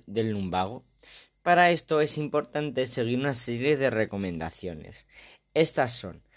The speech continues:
aplicar la mecánica corporal al realizar manipulación de cargas, es decir, si queremos, eh, coger algo del suelo,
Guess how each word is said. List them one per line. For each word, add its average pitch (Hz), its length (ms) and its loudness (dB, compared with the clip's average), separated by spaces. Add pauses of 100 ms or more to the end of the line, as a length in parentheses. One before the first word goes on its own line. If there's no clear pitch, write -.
(400)
aplicar 131 480 4
la 127 120 2
mecánica 117 640 0
corporal 117 720 2
al 117 200 -2
realizar 110 440 0
manipulación 104 800 -4
de 92 140 -6
cargas, 127 560 0 (380)
es 135 180 0
decir, 123 500 -2 (540)
si - 320 0
queremos, 131 520 2 (160)
eh, 127 220 2
coger 135 320 0
algo 127 280 6
del 127 100 4
suelo, 151 480 2